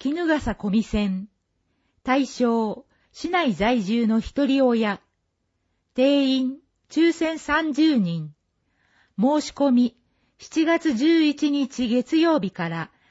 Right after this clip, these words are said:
八月十三日土曜日に、電話で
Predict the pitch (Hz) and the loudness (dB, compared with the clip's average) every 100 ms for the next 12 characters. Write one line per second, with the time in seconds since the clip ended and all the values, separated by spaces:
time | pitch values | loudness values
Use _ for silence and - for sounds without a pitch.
0 | _ - 190 - 294 320 320 262 277 311 | _ -10 -8 -4 -2 -2 -2 -2 -2 -2
1 | - 302 269 208 - 196 208 254 294 262 | -2 -2 0 -2 -4 -4 -2 0 0 -2
2 | 175 160 165 - _ _ _ _ 151 240 | -4 -6 -10 -14 _ _ _ _ -4 -2
3 | 294 269 262 226 226 | 0 0 0 0 -4